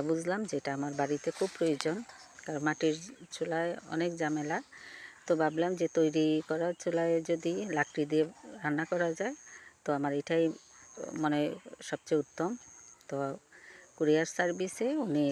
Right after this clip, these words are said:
কুষ্টিয়া থেকে সুন্দরবন কুরিয়ার সার্ভিসে পাঠাইছে, তো আজকে এটা বাড়িতে নিয়ে আসা হয়েছে। আর পানির ট্যাঙ্কি বসাবো,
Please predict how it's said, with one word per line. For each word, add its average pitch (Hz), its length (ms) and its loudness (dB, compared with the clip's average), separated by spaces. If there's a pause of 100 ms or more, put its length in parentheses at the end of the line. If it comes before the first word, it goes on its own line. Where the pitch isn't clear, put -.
কুষ্টিয়া 190 360 2 (120)
থেকে 185 220 -2 (880)
সুন্দরবন 151 440 4 (100)
কুরিয়ার 156 340 2
সার্ভিসে 165 380 -2 (100)
পাঠাইছে, 156 380 -2 (100)
তো - 40 -2 (100)
আজকে - 280 -8 (600)
এটা 135 200 -8
বাড়িতে 139 300 -4 (100)
নিয়ে 151 240 0
আসা - 180 -10
হয়েছে। 151 300 -4 (880)
আর 135 200 2 (560)
পানির 147 340 4
ট্যাঙ্কি 156 360 0
বসাবো, 175 340 2